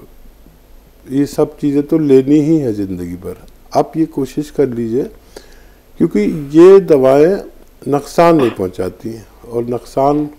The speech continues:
को रोक लेती हैं। तो ये साल दो साल तक खाएं और भगवान से खूब मदद मांगें,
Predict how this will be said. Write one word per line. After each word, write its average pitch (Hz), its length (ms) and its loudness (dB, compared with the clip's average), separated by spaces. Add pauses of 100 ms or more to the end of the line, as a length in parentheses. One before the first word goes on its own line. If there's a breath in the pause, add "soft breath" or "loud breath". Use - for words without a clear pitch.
(240)
को 165 140 0
रोक 151 420 2
लेती 95 360 -4
हैं। 92 160 -14 (720 soft breath)
तो 143 120 4
ये 147 240 2
साल 160 420 4
दो 151 200 2
साल 131 280 0 (120)
तक 123 200 -6
खाएं 139 340 -6 (600)
और 123 100 -10
भगवान 120 400 -2
से 117 160 -12
खूब 131 260 -4
मदद 110 320 -4
मांगें, 101 340 -8